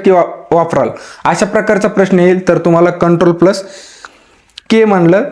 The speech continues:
तर हायपरलिंक जोडण्यासाठी. कंट्रोल प्लस एल डाव्या अलाइनमेंटसाठी. कंट्रोल प्लस एम मूव्ह करण्यासाठी. कंट्रोल प्लस मूव्ह म्हणजे याला सिलेक्ट केलं, कंट्रोल प्लस ए दाबलं, तर हे अक्षर इथून कट होणार,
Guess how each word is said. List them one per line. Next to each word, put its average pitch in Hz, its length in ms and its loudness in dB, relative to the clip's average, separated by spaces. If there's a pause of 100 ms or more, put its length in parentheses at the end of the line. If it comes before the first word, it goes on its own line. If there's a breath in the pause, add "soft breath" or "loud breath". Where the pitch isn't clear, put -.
(120)
तर 180 80 2
हायपरलिंक 170 580 0
जोडण्यासाठी. 156 540 2 (560 loud breath)
कंट्रोल 226 400 2
प्लस 226 580 -2
एल 170 260 4 (260)
डाव्या 170 540 2
अलाइनमेंटसाठी. 180 840 2 (300)
कंट्रोल 185 360 2
प्लस 196 360 0
एम 180 280 2 (180)
मूव्ह 226 320 4
करण्यासाठी. 175 580 0 (400 loud breath)
कंट्रोल 190 300 2
प्लस 214 280 0
मूव्ह 214 240 4
म्हणजे 202 380 2 (320 loud breath)
याला 175 180 4
सिलेक्ट 202 340 0
केलं, 202 220 2
कंट्रोल 190 420 -2
प्लस 196 280 0
ए 190 100 2
दाबलं, 180 280 2
तर 180 120 -2
हे 175 60 2
अक्षर 175 300 0
इथून 190 280 2 (320 loud breath)
कट 214 180 2
होणार, 175 260 0